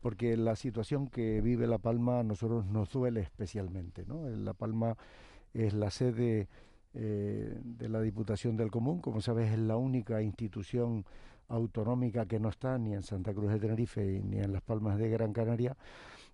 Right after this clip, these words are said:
y, mm, lo, lo que allí se está viviendo, eh, si hacemos una relación con la isla de Tenerife, date cuenta que hay seis mil personas desplazadas. En proporción a los habitantes, es como si en Tenerife,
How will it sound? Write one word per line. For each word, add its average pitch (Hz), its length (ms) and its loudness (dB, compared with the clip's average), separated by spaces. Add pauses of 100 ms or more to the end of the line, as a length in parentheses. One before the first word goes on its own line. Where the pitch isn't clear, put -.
(120)
y, 131 640 6
mm, 131 180 -2 (960)
lo, 131 260 2
lo 131 280 4
que 127 160 2
allí 127 240 2
se - 160 0
está 143 260 -2
viviendo, 143 720 0 (480)
eh, 117 240 0
si 120 480 2
hacemos 147 440 -2
una 147 200 0
relación 131 480 -2
con 107 160 -2
la 107 80 2
isla 110 200 2
de 120 40 0
Tenerife, 127 460 -2
date 131 260 -2
cuenta 127 260 0
que 113 200 2 (340)
hay 147 300 2
seis 131 420 2
mil 147 280 2
personas 131 600 0
desplazadas. 123 680 -2 (480)
En 120 140 2
proporción 117 720 2 (360)
a - 140 0
los 107 180 4
habitantes, 120 540 2
es 123 100 0
como 117 240 0
si - 140 -2
en 110 100 2
Tenerife, 117 560 0